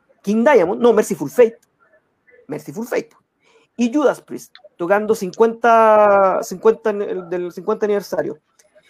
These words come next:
Y la banda que, que hizo que, se, que, que las ochenta mil personas se fueran más abajo fue Amon Amarth. Donde hubo más, donde hubo más, eh,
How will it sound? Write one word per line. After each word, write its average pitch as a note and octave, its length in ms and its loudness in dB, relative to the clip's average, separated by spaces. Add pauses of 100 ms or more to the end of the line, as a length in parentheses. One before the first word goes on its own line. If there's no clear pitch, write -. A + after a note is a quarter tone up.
(140)
Y E3+ 100 0
la F3 120 4
banda B3 460 0
que, F3+ 1300 -2 (2000)
que F3+ 80 -2
hizo A3+ 240 2
que, A3 120 4
se, G3+ 300 0
que, F3+ 200 -4 (280)
que F#3+ 80 -2
las F#3+ 100 4
ochenta F3+ 300 -4
mil G#3+ 120 0
personas A3+ 380 -4
se G#3+ 60 -12
fueran A3 240 0
más G3 100 4
abajo A#3+ 220 2
fue A#3+ 120 2
Amon A3+ 140 0
Amarth. G3+ 220 -6 (1500)
Donde F3 240 -4
hubo A3 200 6
más, C4+ 1040 0 (180)
donde G#3 320 -6
hubo A#3+ 160 2
más, C#4+ 580 0 (260)
eh, - 840 -10